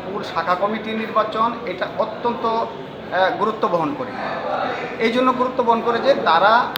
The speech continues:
প্রত্যেকটা ডিপার্টমেন্টে আপার লেভেলে যত কর্ম-, আহ, সরকারি কর্মকর্তা সহ মন্ত্রী মহোদয়, আহ, আহ, প্রধানমন্ত্রী, রাষ্ট্রপতি,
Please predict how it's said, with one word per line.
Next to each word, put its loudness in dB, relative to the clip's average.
প্রত্যেকটা -8
ডিপার্টমেন্টে -8
আপার 0
লেভেলে -2
যত -8
কর্ম-, -8
আহ, -4
সরকারি -8
কর্মকর্তা -8
সহ -6
মন্ত্রী -12
মহোদয়, -12
আহ, -8
আহ, -10
প্রধানমন্ত্রী, -6
রাষ্ট্রপতি, -4